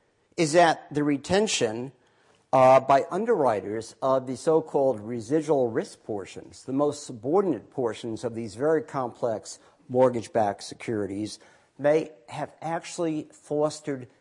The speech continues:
a false confidence, what I call a mutual misunderstanding. And what happened was,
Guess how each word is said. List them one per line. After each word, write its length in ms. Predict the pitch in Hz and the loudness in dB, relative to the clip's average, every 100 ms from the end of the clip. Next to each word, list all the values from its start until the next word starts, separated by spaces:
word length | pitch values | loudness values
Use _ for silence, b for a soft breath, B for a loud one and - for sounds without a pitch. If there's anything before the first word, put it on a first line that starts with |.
| b - | b -8
a 140 | 131 | -8
false 640 | 117 - 147 139 143 - - - | -8 -4 2 4 2 -2 -12 -10
confidence, 920 | - 175 170 - - - - - - b b b | 0 2 2 0 -4 -6 -12 -12 -12 b b b
what 160 | 135 | 0
I 80 | 139 | 0
call 420 | 135 160 143 135 - | 0 0 2 2 -2
a 140 | 123 | -8
mutual 500 | 113 131 - - 135 | -6 -6 -6 -2 -2
misunderstanding. 1080 | 120 127 - 135 117 117 - 135 151 160 - _ _ b b b b b b - | -2 -8 -6 -8 -6 -10 -8 -6 -6 -6 -10 _ _ b b b b b b -2
And 300 | 143 147 147 | 2 2 0
what 180 | 143 143 | -2 -4
happened 520 | 135 175 233 170 123 | 0 0 0 0 -4
was, 360 | 98 98 - | -4 -8 -10